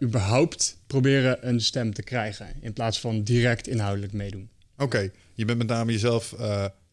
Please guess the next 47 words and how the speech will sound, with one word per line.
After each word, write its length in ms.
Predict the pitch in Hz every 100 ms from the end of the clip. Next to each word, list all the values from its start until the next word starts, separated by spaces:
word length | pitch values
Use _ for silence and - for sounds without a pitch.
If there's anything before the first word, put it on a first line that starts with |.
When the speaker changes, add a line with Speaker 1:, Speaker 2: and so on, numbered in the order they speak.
| _
Speaker 2:
kenbaar 480 | - 175 123 98 95
aan 120 | 98
het 100 | 95
maken. 380 | 98 90 87 90
Speaker 1:
Beetje 300 | 120 139 151
wel, 220 | 127 101 87 -
ja. 120 | 131
Speaker 2:
Omdat 180 | 120 104
je 60 | 120
het 80 | 107
gevoel 180 | -
hebt 120 | 123 113
dat, 300 | 110 - - _ _
eh, 80 | 101 92
maar 100 | 98
waarom 180 | 92 98
doe 80 | 98
je 60 |
dat? 120 | 196 _ _ _ -
Speaker 1:
<laughs> 280 | - 156
Nou, 400 | - - 123 180
wat, 340 | - - 139 -
dat 220 | 170 190
is, 120 | 165
dat 260 | 147 120 131
is, 100 | 139
ja, 200 | 151 139
dat 180 | 117 135
is 80 | 151
ook 60 |
een 60 | 156
goede 160 | 170 160
vraag. 280 | 143 170
Nou 120 | 156 113
ja, 80 | - 180
ik, 140 | 170 143
ik 240 | - 165 127
denk, 260 | 139 131
ehm, 540 | - 120 113 104 113 110 -
ik, 200 | 117 -
eh, 280 | 117 110 110
ben 200 | 110 120
hiermee 240 | 120 117 110
begonnen 360 | 107 151 139
omdat 200 | 117 107
ik, 120 | 110
eh, 180 | 117 110